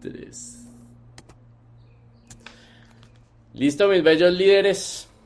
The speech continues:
Me encanta verlos. Recuerden que hoy nos unimos a la hora de Fuerza Latam para los que quieran. Esta noche tenemos una P O P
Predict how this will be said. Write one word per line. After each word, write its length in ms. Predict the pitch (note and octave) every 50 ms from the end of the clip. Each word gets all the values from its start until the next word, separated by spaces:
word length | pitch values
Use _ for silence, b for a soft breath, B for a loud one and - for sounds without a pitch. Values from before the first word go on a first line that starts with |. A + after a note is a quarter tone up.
| _ _ -
Me 140 | - - G#2+
encanta 500 | A2 A2 - - C3+ C#3 C#3+ C3+ D#3 D3+
verlos. 560 | D#3 D#3+ E3 E3 E3 D#3+ E3 E3 E3 D#3+ D#3+ - A#2
Recuerden 520 | - B2 A#2+ - - A#2+ A2+ A#2 A#2+ B2 A#2+
que 680 | - C#3 C3 B2+ B2 A#2+ A2+ A2 G#2 G2 F#2 - - - - -
hoy 500 | G2+ G#2 G#2+ G#2+ G#2+ A2 A2+ A2+ A#2 A#2
nos 220 | A#2+ A#2+ A#2 - -
unimos 340 | A#2+ G#2 F#2+ F#2+ F#2+ -
a 80 | A#2+ A2+
la 120 | A2+ G#2
hora 560 | F#2+ F#2 F#2 F#2+ G2 G#2 G#2 G#2+ G#2+ A2 G#2+ G2+
de 60 | G2
Fuerza 360 | - - F2+ F2 F2 - G2+
Latam 440 | G2 F#2+ F2+ - - G2 A2 A#2 A#2
para 200 | A2+ G#2+ G2 F#2
los 180 | F#2 F2+ -
que 80 | - - _ -
quieran. 440 | _ B2 C3 C3+ C3 C3+ C3 C3+ C3+ - - b b b b b b b b
Esta 300 | - - F2+ - - G#2+
noche 300 | G#2 A2 A2 G#2+ G#2+ -
tenemos 380 | - A2 G#2 G2 F#2+ F#2 - -
una 180 | G2 G2+ F#2+
P 100 | - -
O 160 | G#2+ G2+ F#2+ -
P 360 | F#2+ F#2+ F#2 F#2 - -